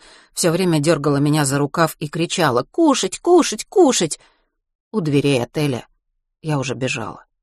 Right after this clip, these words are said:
Мне было очень стыдно. Вся невозмутимость, которую мне гордо и упрямо удавалось сохранять последние несколько безумных месяцев,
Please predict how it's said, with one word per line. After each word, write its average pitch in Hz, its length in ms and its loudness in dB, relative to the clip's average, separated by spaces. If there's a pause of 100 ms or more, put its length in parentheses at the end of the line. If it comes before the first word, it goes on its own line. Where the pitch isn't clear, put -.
(340)
Мне 160 200 -2
было 143 300 -4 (220)
очень 117 340 -6
стыдно. - 480 -8 (920)
Вся 196 220 -2
невозмутимость, 165 840 -2
которую 139 380 -4
мне 139 160 0
гордо 139 400 0
и - 20 -2
упрямо 139 380 0
удавалось 143 440 0
сохранять 147 600 -4 (320)
последние 151 560 0
несколько 147 460 -2
безумных 143 500 -2
месяцев, 156 580 -4